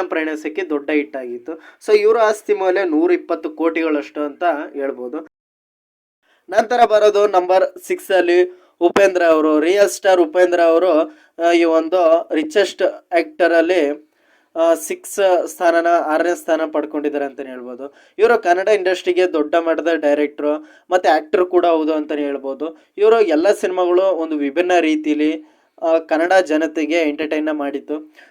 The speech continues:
So ಈ ಉಪೇಂದ್ರ ಅವರ ಆಸ್ತಿ ಮೌಲ್ಯನ ನೋಡೋದಾದ್ರೆ ಬರೋಬ್ಬರಿ ನೂರ ನಲವತ್ತು ಕೋಟಿಗಳಷ್ಟು ಇವರ ಆಸ್ತಿ ಮೌಲ್ಯ ಇದೆ ಅಂತಾನೆ ಹೇಳ್ಬೋದು. ಆದರೆ ಇತ್ತೀಚಿನ ಉಪೇಂದ್ರ ಅವರ ಸಿನಿಮಾಗಳು ಸ್ವಲ್ಪ ಡೌನ್ ಆಗಿದೆ, ನೋಡೋಣ ಯಾವ ರೀತಿ ಕಮ್ ಬ್ಯಾಕ್ ಮಾಡ್ತಾರೆ.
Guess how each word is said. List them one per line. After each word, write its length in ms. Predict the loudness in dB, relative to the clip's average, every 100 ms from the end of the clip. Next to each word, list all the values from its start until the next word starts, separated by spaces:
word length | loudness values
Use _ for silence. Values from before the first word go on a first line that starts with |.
| -4
So 100 | -2
ಈ 100 | -2
ಉಪೇಂದ್ರ 460 | -4 -4 0 0 2
ಅವರ 180 | 2 2
ಆಸ್ತಿ 360 | 2 -2 -4
ಮೌಲ್ಯನ 360 | -2 0 0 0
ನೋಡೋದಾದ್ರೆ 920 | -2 -2 0 0 0 0 -2 -2 -8 _ _ _
ಬರೋಬ್ಬರಿ 640 | 0 2 2 2 2 0 0 -4 -4
ನೂರ 240 | -2 0
ನಲವತ್ತು 440 | 0 0 -2 -4 -6
ಕೋಟಿಗಳಷ್ಟು 680 | -4 -2 0 0 -2 -2
ಇವರ 160 | -4 -2
ಆಸ್ತಿ 300 | -2 -4 -8
ಮೌಲ್ಯ 280 | -4 0 0
ಇದೆ 120 | -2
ಅಂತಾನೆ 300 | -6 -8 -10
ಹೇಳ್ಬೋದು. 540 | -10 -12 -12 -12 -12 _ _
ಆದರೆ 220 | -2 2 2
ಇತ್ತೀಚಿನ 520 | -2 -4 -6 -2 -2
ಉಪೇಂದ್ರ 360 | 0 0 2
ಅವರ 160 | 2 2
ಸಿನಿಮಾಗಳು 800 | -2 -4 -4 -2 0 0 -2 -4
ಸ್ವಲ್ಪ 280 | -2 -2 0
ಡೌನ್ 340 | 0 0 0
ಆಗಿದೆ, 420 | -4 -4 -6 -6
ನೋಡೋಣ 220 | 0 0 2
ಯಾವ 220 | 0 0
ರೀತಿ 240 | -2 -4
ಕಮ್ 160 | -8 -6
ಬ್ಯಾಕ್ 200 | -6 -8
ಮಾಡ್ತಾರೆ. 580 | -16 -16 -18 -18 _